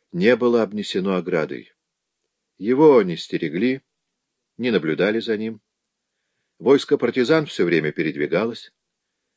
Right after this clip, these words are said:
Юрий Андреевич совершал переходы вместе с ним. Это войско не отделялось, не отгораживалось от остального народа через поселение и области, которого оно двигалось.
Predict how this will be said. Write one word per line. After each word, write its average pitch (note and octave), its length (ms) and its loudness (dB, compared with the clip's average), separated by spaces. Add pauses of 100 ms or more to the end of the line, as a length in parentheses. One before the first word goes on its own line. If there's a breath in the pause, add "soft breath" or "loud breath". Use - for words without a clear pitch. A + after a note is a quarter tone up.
(380)
Юрий A2+ 220 2
Андреевич A#2 440 4
совершал B2 460 0
переходы G#2+ 580 0 (280)
вместе D#2 420 -8
с - 120 -14
ним. C2+ 300 -14 (1040)
Это A#2 260 2
войско B2+ 420 4
не B2 100 0
отделялось, G#2+ 920 0 (440)
не D#2 100 -6
отгораживалось F2 1000 0
от G#2+ 120 -6
остального G#2+ 560 -2
народа G2 440 0 (680)
через F2 300 -4
поселение G2 680 0
и E2+ 140 -6
области, G#2+ 480 -2
которого F#2 500 -2
оно F2+ 160 -4
двигалось. E2 600 -8